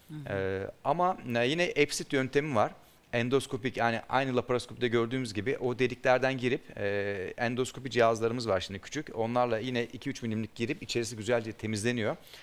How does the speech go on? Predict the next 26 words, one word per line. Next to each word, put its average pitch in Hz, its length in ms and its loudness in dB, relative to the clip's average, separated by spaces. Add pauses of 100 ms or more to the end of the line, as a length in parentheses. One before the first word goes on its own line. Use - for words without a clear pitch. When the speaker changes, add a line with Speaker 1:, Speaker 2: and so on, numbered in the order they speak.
Speaker 2:
O 117 160 0
bölge 127 240 4
temizlendikten 127 640 2
sonra 113 220 -2
hiçbir 131 180 -8
kıl 120 200 -4
dokusu - 300 -6
kalmıyor. 110 460 0
İçerisi 110 380 -2
tertemiz 117 420 0
olduktan 117 260 0
sonra 113 220 -2 (340)
tekrar 147 300 6
lazerle 135 500 6 (400)
o 139 140 6
bölge, 120 400 6
e, 107 520 2 (380)
içerisi, 139 640 0
e, 110 40 -2 (500)
birbirine 131 280 0
yaklaştırılıyor 120 800 2
ve 151 100 2
kist - 320 -10
kafitesi 117 380 -2
kapanmış 131 440 2
oluyor. 104 300 2